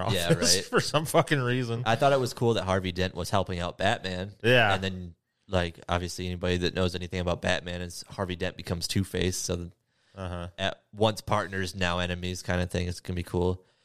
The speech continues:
Speaker 1: Did the, now, is this part of a series, like, this s-, particular one-off movie?
Speaker 2: No.
Speaker 1: Ah, see, when you see things like he's working with Harvey Dent, it'd be cool to see things later on when he's against Two-Face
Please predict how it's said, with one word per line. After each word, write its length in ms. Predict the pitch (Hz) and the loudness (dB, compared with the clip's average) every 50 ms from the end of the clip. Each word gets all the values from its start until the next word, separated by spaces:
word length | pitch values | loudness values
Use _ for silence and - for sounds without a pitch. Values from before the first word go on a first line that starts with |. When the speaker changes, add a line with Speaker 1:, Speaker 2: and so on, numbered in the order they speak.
| _ _ _ _ - | _ _ _ _ -4
Speaker 1:
Did 160 | 117 117 113 | -4 -2 0
the, 140 | 127 127 - - | -2 -4 -2 0
now, 200 | 123 123 123 127 | 0 2 2 2
is 160 | 98 123 107 | 2 0 0
this 160 | 123 160 156 - | -2 -2 -4 -6
part 340 | - - 110 104 117 120 - | -4 0 0 2 2 2 0
of 480 | 98 104 104 104 104 104 101 - - - _ _ _ _ _ | 0 2 2 2 0 -2 -6 -10 -16 -20 _ _ _ _ _
a 100 | - 104 | -2 0
series, 440 | 95 - - 95 92 98 104 110 101 - | 0 2 2 4 4 4 4 4 2 0
like, 160 | 92 87 - | 0 0 0
this 460 | - 95 90 - - - - - - _ _ _ _ _ _ _ _ _ _ | -2 0 0 0 0 0 -2 -4 -6 _ _ _ _ _ _ _ _ _ _
s-, 160 | - - - - _ - | -20 -20 -20 -20 _ -2
particular 720 | 123 - - - 92 - - 104 98 101 107 107 107 107 - | -2 -2 -2 -4 -4 -2 0 2 2 2 2 0 -4 -8 -12
one-off 460 | - - 95 98 101 101 101 101 101 | -12 -2 0 2 2 2 2 0 -2
movie? 420 | - 104 104 104 104 113 117 117 117 _ _ _ | -4 -6 -6 -4 -4 -4 -6 -6 -10 _ _ _
Speaker 2:
No. 880 | - 104 98 90 87 87 85 87 87 85 82 78 76 76 76 85 85 - - _ _ _ - 113 123 | -10 -8 -6 -6 -6 -6 -4 -4 -4 -4 -4 -6 -8 -10 -12 -14 -14 -16 -20 _ _ _ -20 -16 -12
Speaker 1:
Ah, 160 | 120 110 98 - - | -10 -8 -10 -8 -10
see, 400 | - - 139 147 156 160 151 143 _ - _ _ _ _ _ _ _ _ | -8 -2 0 0 0 0 -2 -6 _ -20 _ _ _ _ _ _ _ _
when 140 | 120 127 135 | 0 0 2
you 80 | 139 | 2
see 200 | 127 - - 165 | 0 0 0 -2
things 280 | 147 - 151 147 156 139 | 0 0 0 0 2 2
like 160 | 131 120 110 - | 2 0 0 0
he's 160 | - 123 110 | -2 -2 0
working 260 | 113 123 123 117 127 | 2 2 2 0 0
with 80 | 117 110 | -2 -2
Harvey 260 | 104 107 107 101 95 90 | 0 0 0 0 -2 -2
Dent, 260 | 85 101 104 110 107 | 0 2 2 2 0
it'd 80 | 80 85 | -2 -4
be 80 | 92 92 | -6 -6
cool 260 | 78 - - 98 95 | -6 -4 -2 -2 -2
to 80 | 92 90 | -2 -2
see 180 | - - 104 92 | -4 -6 -8 -6
things 280 | - 95 95 92 87 95 | -4 -4 -4 0 2 4
later 260 | 92 87 87 90 92 | 4 4 4 2 0
on 200 | 95 95 92 90 | 2 2 0 -2
when 80 | 90 90 | -4 -6
he's 340 | 90 90 87 - - - - _ _ _ - | -6 -8 -10 -10 -12 -14 -14 _ _ _ -2
against 340 | 87 85 85 87 85 - - | 0 2 2 2 2 0 0
Two-Face 600 | - 120 113 - - 90 80 92 - - - | 0 0 0 0 -2 -6 -4 -4 -4 -6 -6